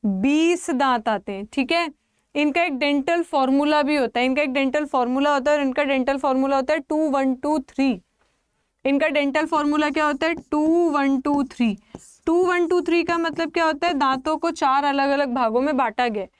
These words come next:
यानी कि चार अलग-अलग टाइप के आपके दांत होते हैं।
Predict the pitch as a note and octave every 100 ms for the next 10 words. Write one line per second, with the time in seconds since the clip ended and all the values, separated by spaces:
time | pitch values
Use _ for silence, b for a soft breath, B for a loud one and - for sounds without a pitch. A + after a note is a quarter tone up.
0 | b b b C4 D4 D#4+ E4 D#4 D#4 D#4
1 | D4+ D4 D#4 C#4+ C#4 C4 D#4 C#4+ C4 D4
2 | B3 A#3+ B3 C4 B3 C4 C#4+